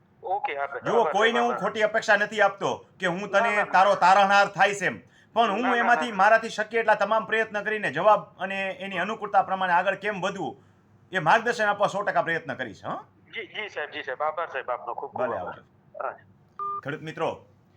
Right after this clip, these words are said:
Speaker 2: સજેશન તો lot of આવતા હોય છે, પણ તમામ સજેશનનો અમલ કરવા લાયક હોતો નથી. બીજા નંબરમાં સજેશન આપનારે કોઈક દિવસ કામ કરેલા હોય ને તો એને ખબર પડે કે એના સજેશન કેટલા વાયેબલ છે. છતાં આપણે દરેકના સજેશન આવકાર્ય રાખીએ છીએ.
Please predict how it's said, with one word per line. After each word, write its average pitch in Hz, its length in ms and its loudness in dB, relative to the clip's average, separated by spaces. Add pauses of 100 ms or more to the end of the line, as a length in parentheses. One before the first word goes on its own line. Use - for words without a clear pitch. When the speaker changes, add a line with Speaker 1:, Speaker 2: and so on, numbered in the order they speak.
(160)
Speaker 2:
સજેશન 208 440 -4
તો 208 80 -4
lot 170 180 -2
of 175 200 2
આવતા 165 220 2
હોય 156 160 2
છે, 196 60 -8
પણ 190 140 -10
તમામ 170 280 -2
સજેશનનો 165 540 -10
અમલ 151 220 -6
કરવા 143 240 -2
લાયક 131 260 -2
હોતો 117 220 -10
નથી. 104 260 -16 (240)
બીજા 175 220 2
નંબરમાં 220 340 0
સજેશન 202 440 -4
આપનારે 214 380 2
કોઈક 202 200 -12
દિવસ 208 180 -14
કામ 190 280 2
કરેલા 226 320 4
હોય 240 140 8
ને 202 100 -2
તો 220 240 2
એને 190 160 2
ખબર 160 240 -2
પડે 151 240 -2 (580)
કે 180 140 0
એના 190 120 4
સજેશન 180 400 -8
કેટલા 165 240 4
વાયેબલ 135 440 4
છે. 175 260 -14 (220)
છતાં - 560 2
આપણે 151 240 -2
દરેકના 160 320 -4
સજેશન 151 440 -8
આવકાર્ય 135 340 -4
રાખીએ 113 340 -8
છીએ. 143 240 -18